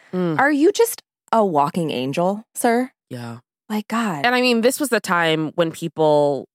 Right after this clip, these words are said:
Speaker 1: were crazy weird and super discriminatory
Speaker 2: Yeah.
Speaker 1: about H I V. So the idea that he would go and
Speaker 2: Yep.
Speaker 1: go to them when people were staying away from them, it's just like,
Speaker 2: Yeah.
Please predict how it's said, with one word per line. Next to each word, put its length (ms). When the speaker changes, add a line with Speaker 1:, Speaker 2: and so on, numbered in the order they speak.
Speaker 1:
were 480
crazy 680
weird 680
and 500
super 840
discriminatory 920
Speaker 2:
Yeah. 100
Speaker 1:
about 520
H 220
I 160
V. 320
So 540
the 80
idea 240
that 140
he 160
would 180
go 520
and 380
Speaker 2:
Yep. 220
Speaker 1:
go 200
to 340
them 160
when 120
people 240
were 200
staying 420
away 240
from 220
them, 260
it's 160
just 180
like, 220
Speaker 2:
Yeah. 200